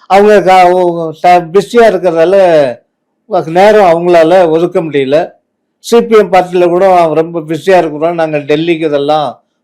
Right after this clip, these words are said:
போக வேண்டியிருக்கு, போயிட்டு வந்த பிறகு நாங்க உங்களை சந்திக்கிறோம்னு" அவங்க சொல்லிட்டாங்க. அதே போல வி சி கே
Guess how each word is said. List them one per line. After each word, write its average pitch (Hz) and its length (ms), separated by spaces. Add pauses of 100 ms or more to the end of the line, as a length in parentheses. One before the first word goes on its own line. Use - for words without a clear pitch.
போக 170 260
வேண்டியிருக்கு, 151 420
போயிட்டு 175 380
வந்த 160 260
பிறகு 170 320
நாங்க 160 260
உங்களை 147 300
சந்திக்கிறோம்னு" 139 800 (360)
அவங்க 156 400
சொல்லிட்டாங்க. 147 340
அதே 196 220
போல 208 180
வி 185 140
சி 220 220
கே 185 540